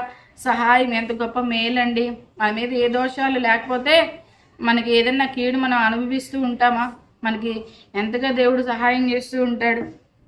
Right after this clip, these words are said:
నీ సంకటములన్నిటినీ కుదుర్చువాడు. ఉదయం లేస్తే ప్రతి ఒక్కరి జీవితాల్లో కూడా ఎన్నో సంకటాలండి. బిడ్డలు చదువుకోవడానికి వెళ్తూ ఉంటే ఏ స్కూల్లో వేయాలి, ఏం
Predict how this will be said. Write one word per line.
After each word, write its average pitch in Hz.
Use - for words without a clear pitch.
నీ 226
సంకటములన్నిటినీ 269
కుదుర్చువాడు. 214
ఉదయం 269
లేస్తే 285
ప్రతి 254
ఒక్కరి 269
జీవితాల్లో 269
కూడా 262
ఎన్నో 233
సంకటాలండి. 240
బిడ్డలు 254
చదువుకోవడానికి 285
వెళ్తూ 254
ఉంటే 277
ఏ 233
స్కూల్లో 254
వేయాలి, 226
ఏం 240